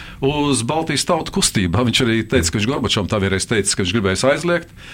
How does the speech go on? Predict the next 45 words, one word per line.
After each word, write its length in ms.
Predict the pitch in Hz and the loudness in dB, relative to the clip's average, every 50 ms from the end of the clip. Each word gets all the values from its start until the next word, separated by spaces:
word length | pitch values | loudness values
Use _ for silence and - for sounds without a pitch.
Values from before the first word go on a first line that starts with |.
| - - | -12 -6
eh, 100 | - 139 | -4 -2
Tautas 300 | 127 - 160 147 131 - | 0 0 0 0 0 0
fronts. 220 | - 160 156 139 - | -2 -2 -2 0 0
Viņš 120 | 127 - - | -2 0 0
teica, 200 | 135 127 - 165 175 | 0 0 0 0 0
"Neaizliedzat, 480 | 175 131 101 87 95 95 90 90 90 104 | 2 2 2 2 0 0 0 0 0 -2
Mihail 240 | 98 - 113 101 | 0 0 0 0
Sergejevič, 520 | 90 - 110 95 95 92 101 92 82 - - - - - | 0 0 0 0 0 0 0 0 0 -4 -6 -10 -8 -2
jo 100 | 107 104 | 0 2
neviens 340 | 104 110 107 123 131 120 - - | 2 4 4 4 4 4 2 0
cits 240 | - - 113 110 - | 0 0 -2 -2 -2
jūs 160 | 139 143 131 - 180 | -4 -2 0 0 0
neatbalstīs." 720 | 175 135 95 80 76 85 80 82 - - - 90 - - - - - - - | 0 0 -2 -4 -4 -4 -2 -2 -2 -2 -2 -2 -2 -2 -4 -4 -10 -6 -4
Mums 160 | 175 175 - | -2 0 0
arī 160 | 151 135 139 131 | 2 2 2 2
bija 240 | 139 147 131 104 98 - - - - - - - | 2 2 0 0 0 -4 -12 -14 -16 -14 -4 0
kāda 180 | - - - | 0 2 2
saruna. 480 | - - - 160 156 147 123 107 101 98 - - - - | 2 2 2 2 2 2 2 2 0 -2 -6 -14 -14 -4
Tas 160 | - 120 117 - 135 | -2 0 0 2 2
jau 80 | 110 104 | 2 2
bija 140 | 92 104 101 104 | 2 2 2 2
laikam 140 | 101 - 87 - | 2 0 -2 0
kāda, 160 | - 92 - | -2 -2 0
kāda 200 | - 101 95 85 | 0 -2 0 0
desmit 300 | 98 123 - - - 101 | 0 0 0 -2 -2 -2
pēc 140 | 101 95 - 120 | -2 0 2 2
neatkarības 480 | 110 101 87 - - 101 95 95 90 - 139 | 2 2 0 0 0 0 0 2 2 0 0
atgūšanas, 400 | 143 156 117 104 98 - 104 98 - | 0 0 0 0 2 2 0 0 2
kādā 200 | - 101 98 95 | 2 2 2 4
konferencē 500 | 131 131 131 - 117 98 87 - 110 95 | 4 2 4 4 2 0 0 0 0 0
Berlīnē, 460 | 90 120 131 170 170 147 117 101 98 | 0 -2 -2 0 0 0 0 0 0
kur 100 | - 107 | -2 -2
bija 200 | 90 95 101 98 | -2 0 0 2
arī 80 | 95 98 | 0 0
Gorbačovs. 580 | 92 120 151 170 175 - - 170 139 123 - - - - - - - - - - - - - - - - - - | 0 0 -2 -2 -2 -2 0 0 0 -2 -4 -8 -14 -16 -16 -14 -14 -14 -14 -14 -16 -16 -18 -20 -20 -16 -6 0
Un 240 | - 135 127 110 | 4 4 4 4
tad, 220 | - 160 156 135 123 | 2 -2 -4 -2 2
eh, 240 | 143 135 127 127 123 - - - - - - - - - - | 2 4 4 4 0 -2 -8 -18 -20 -20 -20 -20 -20 -16 -6
tas 120 | - 110 98 | -4 -2 0
Gorbačovs 380 | 151 190 208 196 - 147 - | 2 2 2 2 0 0 0
vienu 120 | 139 120 113 | 0 0 0
brīdi 400 | 107 127 180 208 220 185 165 - | 0 0 0 0 0 -2 -4 -4
tā 140 | - 143 131 | -2 -2 -2
kā 140 | - 123 117 | 0 0 2
mūs, 580 | 127 120 110 - - - - - - - - | 2 2 2 2 2 2 2 2 2 0 0